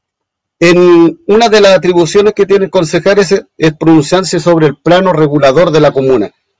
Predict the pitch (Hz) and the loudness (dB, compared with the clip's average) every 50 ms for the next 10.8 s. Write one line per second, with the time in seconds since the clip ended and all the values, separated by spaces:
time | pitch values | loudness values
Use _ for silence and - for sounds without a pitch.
0 | _ _ _ _ _ _ _ _ _ 147 143 151 156 165 196 170 196 196 160 - | _ _ _ _ _ _ _ _ _ -2 0 2 2 2 2 2 0 -2 -2 -2
1 | - - 165 160 160 151 151 156 151 170 160 190 180 175 160 - 185 175 185 196 | -2 0 0 0 0 0 0 0 0 0 0 0 0 0 0 0 0 0 2 2
2 | 208 220 185 - - _ _ _ _ _ _ _ _ _ _ _ _ _ _ - | 2 2 0 0 -4 _ _ _ _ _ _ _ _ _ _ _ _ _ _ -4
3 | - 170 156 - 180 170 165 160 151 - 202 214 208 202 156 - 190 170 156 - | -2 -2 -2 0 0 2 2 0 0 0 2 2 2 0 0 -2 -4 -4 -2 -2
4 | 165 156 156 170 196 202 - - 190 165 175 165 156 151 - - 175 180 185 160 | 0 2 2 2 2 0 0 -2 -2 0 0 -2 -2 -2 -2 0 0 0 0 -2
5 | 170 160 151 160 151 160 170 175 175 180 170 156 160 147 143 143 127 - 165 160 | -4 -4 -2 0 0 2 2 2 2 2 0 0 0 0 0 -2 -2 -2 -2 0
6 | 156 151 135 127 - 151 - 226 226 160 - - _ _ _ _ _ - - 135 | 0 0 -2 -2 -4 -4 -2 0 0 -2 -2 -8 _ _ _ _ _ -8 -6 -4
7 | - 135 120 - 170 170 156 175 175 170 180 160 - 170 165 165 151 147 _ _ | -4 -4 -4 -2 -2 -2 0 0 0 0 0 0 0 0 0 0 -2 -4 _ _
8 | _ - _ _ - 143 147 160 151 151 156 147 147 147 139 - 175 196 175 190 | _ -20 _ _ -4 0 0 2 0 0 -2 -6 -8 -8 -6 -4 -4 -2 0 0
9 | 175 151 151 - 151 - - 147 - 196 208 - - 190 175 165 156 139 131 110 | -2 -2 -2 -4 -6 -4 -4 -4 -2 -2 -2 -2 -2 -2 -2 -2 -2 -2 -4 -4
10 | 117 104 98 - _ _ _ _ _ _ - 123 - 160 156 156 | -4 -4 -4 -8 _ _ _ _ _ _ -10 -4 -4 -4 -4 -4